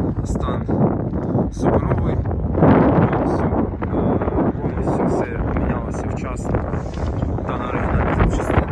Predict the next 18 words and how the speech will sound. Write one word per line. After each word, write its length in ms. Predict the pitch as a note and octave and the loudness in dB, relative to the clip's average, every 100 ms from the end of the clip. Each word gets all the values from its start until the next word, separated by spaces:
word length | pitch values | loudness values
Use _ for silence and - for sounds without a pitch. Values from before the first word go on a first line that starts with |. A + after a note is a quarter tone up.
| - - - | -2 -2 -2
Ось 80 | - | -2
такі 320 | - - - | -2 0 2
ще 160 | - - | 4 6
є. 100 | - - - - - - - - - - - - - - - - - - - - - - - - - - - | 6 4 2 0 0 2 2 2 0 -2 0 0 0 -2 0 2 2 2 2 2 4 4 2 2 -4 -6 -6
Зроблена 580 | - C#3 - C3+ C3 B2 | -6 -6 -6 -6 -6 -8
ходова 520 | - B2+ - F3 G#3+ - | -6 -6 -6 -6 -6 -6
повністю, 520 | G3+ G3+ F#3 - F3+ - - - - - - - | -6 -6 -8 -10 -8 -8 -10 -12 -18 -20 -20 -16
близько 240 | C#3+ - | -14 -12
десяти 380 | C3+ C3 D3 C#3 | -12 -10 -10 -12
тисяч 400 | - C3+ C3+ - | -12 -14 -14 -14
кілометрів 520 | - C3 B2 C3 B2+ | -12 -10 -10 -10 -10
назад. 280 | B2+ B2 B2 - - - - - - - - - - - - - A#2 | -10 -10 -12 -12 -16 -16 -16 -16 -16 -14 -14 -16 -16 -18 -18 -16 -16
Ось 200 | - A#2+ | -16 -16
є 60 | A2+ | -16
такий 320 | - - - | -16 -12 -8
нюанс, 400 | - - D#3+ D3+ - - - - | -6 -4 -6 -6 -10 -14 -14 -16
це 60 | - | -14
найголовніший 760 | - - - B2 A#2 - - - | -12 -12 -10 -10 -8 -8 -8 -12